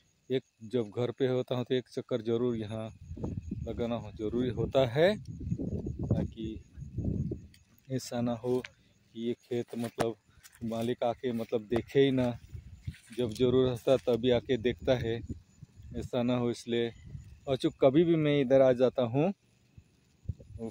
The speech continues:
पिछले दिनों में आप लोगों के साथ जो बातचीत किया, जो खुदा से मैंने दुआ प्रार्थना की है कि यहाँ एक रहने का,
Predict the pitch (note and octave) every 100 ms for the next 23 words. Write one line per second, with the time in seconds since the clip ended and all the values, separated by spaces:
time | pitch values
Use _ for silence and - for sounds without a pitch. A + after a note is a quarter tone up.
0 | - B2 - C3+ B2+ C3+ C3+ C3 B2 C3+
1 | C3 - C3 A#2 B2 B2 A2+ A2+ - B2
2 | - B2+ B2 A#2+ A2 B2 - A#2+ A#2+ B2+
3 | B2+ A#2+ A#2+ A#2+ A#2+ A#2+ - B2 A#2 B2+
4 | A#2+ G#2 A2+ A2 A2+ A2+ A#2 G#2+ A2+ A2
5 | A2